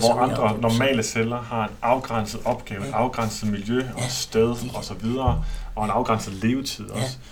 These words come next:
Speaker 2: så de begrænsninger,
Speaker 1: Ja.
Speaker 2: de forsvinder,
Speaker 1: De forsvinder.
Speaker 2: når de rigtige, så at sige, mutationer, de opstår.
Speaker 1: Mutationen, de kommer, der kommer. Og
Speaker 2: Og,
Speaker 1: måske
Speaker 2: øhm,
Speaker 1: endda sådan ligefrem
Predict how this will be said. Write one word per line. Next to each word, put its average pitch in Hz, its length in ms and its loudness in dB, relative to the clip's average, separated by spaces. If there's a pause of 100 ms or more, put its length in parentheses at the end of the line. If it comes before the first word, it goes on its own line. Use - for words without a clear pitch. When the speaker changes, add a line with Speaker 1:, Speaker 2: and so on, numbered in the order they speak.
(120)
Speaker 2:
så - 180 -6
de - 260 -6
begrænsninger, 117 920 -4
Speaker 1:
Ja. 110 60 -8 (720)
Speaker 2:
de 123 60 -6
forsvinder, 117 340 -2 (260)
Speaker 1:
De 117 60 -6
forsvinder. 120 360 -2
Speaker 2:
når 107 60 2
de 107 140 -2
rigtige, 92 400 -2
så 110 160 0
at 104 60 -4
sige, 110 220 -2
mutationer, 107 540 -6
de 87 160 -8
opstår. - 80 -8
Speaker 1:
Mutationen, - 340 -10 (100)
de - 40 -14
kommer, 117 260 -10
der 123 180 -12
kommer. - 220 -12
Og - 100 2
Speaker 2:
Og, 107 60 8
Speaker 1:
måske 104 240 6
Speaker 2:
øhm, - 100 2
Speaker 1:
endda 98 240 -2
sådan 117 240 -2
ligefrem 117 380 -4